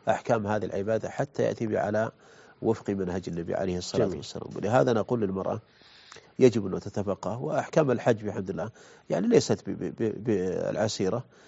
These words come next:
Speaker 1: فتأخذ بعض الكتيبات، تأخذ بعض المطويات،
Speaker 2: جميل.
Speaker 1: قد تستمع في
Speaker 2: صحيح.
Speaker 1: أثناء الطريق، في
Speaker 2: نعم.
Speaker 1: أثناء أيضًا وجودها في المناسك،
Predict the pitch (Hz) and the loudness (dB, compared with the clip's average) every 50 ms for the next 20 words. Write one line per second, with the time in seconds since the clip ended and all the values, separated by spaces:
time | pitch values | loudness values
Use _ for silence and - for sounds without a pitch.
0 | - - - _ _ - 160 156 135 110 113 - - 180 165 120 - - 107 98 | -20 -20 -20 _ _ -4 0 2 2 2 0 2 2 4 4 4 2 0 -2 -2
1 | 104 95 82 90 101 95 - - - 98 92 87 85 85 80 87 - - 110 98 | 0 0 0 0 0 -4 -4 -6 -6 -4 -2 -2 0 0 -2 -2 -2 -2 -2 -2
2 | - 104 98 104 - 87 87 87 85 - 92 90 101 113 95 - - - - - | -2 -2 -2 -2 -2 -2 -2 -4 -6 -6 -2 0 0 0 0 0 -6 -10 -10 -4
3 | - 113 107 - - 107 98 - - - 101 98 98 - - - - - - - | -2 -2 -2 0 -2 -4 -4 -2 -4 -4 -2 -2 -2 -4 -6 -8 -12 -20 -20 -20
4 | - - - - - 120 110 110 - 110 107 104 104 95 - 104 98 101 101 92 | -16 -14 -4 0 2 4 4 2 2 0 0 0 0 -2 0 0 0 2 0 0
5 | - - - 135 131 127 117 - 113 113 110 110 113 107 110 101 101 104 107 117 | -2 0 0 2 4 4 2 2 0 0 2 4 4 2 2 2 0 0 0 0
6 | 107 98 95 95 92 101 95 87 85 87 85 104 107 - - - | 2 2 0 -2 0 -2 -4 -4 -2 -4 -4 -6 -4 -6 -8 -10